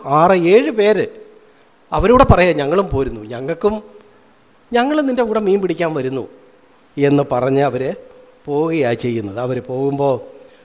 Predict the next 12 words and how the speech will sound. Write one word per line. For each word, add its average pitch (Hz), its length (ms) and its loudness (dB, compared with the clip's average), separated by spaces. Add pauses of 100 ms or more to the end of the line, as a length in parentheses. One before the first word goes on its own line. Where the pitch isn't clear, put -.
(160)
പ്രിയപ്പെട്ടവരെ, 139 600 2 (380)
ഏഴ് 208 360 6
ശിഷ്യന്മാർ 156 840 -2 (720)
എന്തുകൊണ്ടാണ് 220 720 4
ഈ 175 200 -2
തൊഴിലിലേക്ക് 160 580 -2
മടങ്ങിപ്പോയത്? 139 840 -6 (440)
അവർക്കൊരു, 156 640 -4 (360)
ഒരു 170 160 -6
വ്യക്തതയില്ല, 190 760 -2
ഒരു 131 200 -8
നിരാശയാണ്. 151 960 0